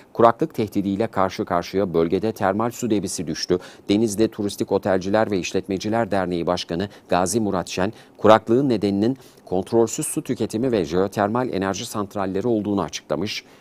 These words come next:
Değerli izleyiciler. Geçelim Türkiye Gazetesi'ne. Türkiye Gazetesi, "Başıboş köpekler iki yılda kırk yedi kişiyi öldürdü. Toplayın şunları." demiş. Yani ben de şunu sormak istiyorum. Ee, peki tecavüzcüler,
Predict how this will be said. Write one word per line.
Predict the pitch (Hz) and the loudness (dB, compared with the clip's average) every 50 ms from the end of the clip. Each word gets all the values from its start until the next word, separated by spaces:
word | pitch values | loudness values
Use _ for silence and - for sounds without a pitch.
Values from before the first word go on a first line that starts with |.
| - _ _ - | -20 _ _ -14
Değerli | - 73 73 71 78 | -14 -12 -10 -8 -8
izleyiciler. | 87 73 - - 67 - - 57 50 - - - - - - - - - - - _ - _ | -6 -6 -8 -10 -8 -8 -10 -10 -10 -12 -14 -18 -20 -20 -20 -20 -20 -20 -20 -20 _ -10 _
Geçelim | - 208 185 - 135 117 120 135 151 143 - - | 0 0 2 4 4 6 6 6 4 2 -2 -8
Türkiye | - - 135 117 - - 113 101 | -2 -2 -2 0 2 2 2 2
Gazetesi'ne. | 87 92 87 - 90 82 - 82 76 - 80 73 65 - - | 2 0 -2 -4 -4 -6 -6 -8 -8 -6 -8 -8 -10 -10 -6
Türkiye | - 175 202 202 - 143 123 | -4 -4 -4 -2 0 0 0
Gazetesi, | 107 92 95 - 104 98 - 95 87 - 120 131 131 - - - - - _ - | 2 0 -2 -2 -2 -4 -4 -4 -4 0 0 -2 -2 -4 -18 -20 -20 -20 _ 0
"Başıboş | 95 104 - - 143 143 170 165 - | 0 0 2 0 2 2 2 0 0
köpekler | - 156 139 131 143 131 - 147 135 131 | 0 0 0 2 0 -2 2 0 2 2
iki | 135 - - 170 | 0 0 2 2
yılda | 165 147 135 147 143 | 2 4 2 0 0
kırk | - - 139 - - | 0 -4 -6 0 0
yedi | 151 151 160 175 | 0 2 2 0
kişiyi | - 180 156 - 156 147 135 | 0 -2 0 2 4 6 8
öldürdü. | 123 117 110 95 101 95 80 85 82 - | 8 6 6 4 0 0 0 -2 -4 2
Toplayın | - 147 165 - - 185 190 180 175 | 2 2 2 4 2 2 2 2 2
şunları." | 151 - 151 147 135 117 113 107 95 | 0 0 0 0 2 2 2 2 0
demiş. | 92 87 82 80 - - - - - - _ - - - _ _ - | -2 -2 -4 -4 -6 -8 -14 -20 -20 -20 _ -20 -20 -20 _ _ -6
Yani | 95 98 107 107 95 80 | -4 -2 -2 -2 0 0
ben | 110 113 104 95 | 0 2 2 -2
de | 110 | -4
şunu | - - 120 110 113 | -4 -4 -4 -4 -4
sormak | 104 - - 107 95 85 80 85 80 | -6 -8 -6 -6 -4 -4 -4 -6 -8
istiyorum. | - - - - 85 78 73 - 71 71 69 - - - - - - | -10 -14 -10 -8 -6 -6 -6 -8 -10 -12 -12 -16 -20 -20 -18 -10 -6
Ee, | 78 73 73 71 69 69 | -4 -4 -2 -4 -4 -6
peki | - 107 104 - 117 113 92 - - - - _ _ - _ - _ - | -6 -8 -6 -4 -4 -4 -4 -6 -12 -20 -20 _ _ -20 _ -20 _ -6
tecavüzcüler, | 110 101 92 87 101 104 104 101 104 101 90 80 76 98 95 92 92 92 85 | -4 -4 0 4 6 6 6 6 2 -2 -2 -4 -2 0 2 4 4 2 2